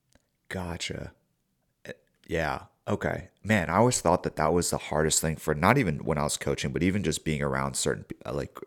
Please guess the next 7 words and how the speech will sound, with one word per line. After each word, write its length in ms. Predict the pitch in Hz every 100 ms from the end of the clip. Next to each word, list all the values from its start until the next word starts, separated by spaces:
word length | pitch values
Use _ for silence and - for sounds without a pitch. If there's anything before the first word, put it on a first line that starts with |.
| -
certain 300 | - 76 60
people 300 | - 71 64
that 140 | 67
are 180 | 67 62
athletes, 500 | 55 62 64 69 - - - - - -
is 300 | - 76 - - _ _ _ -
not 400 | 78 107 147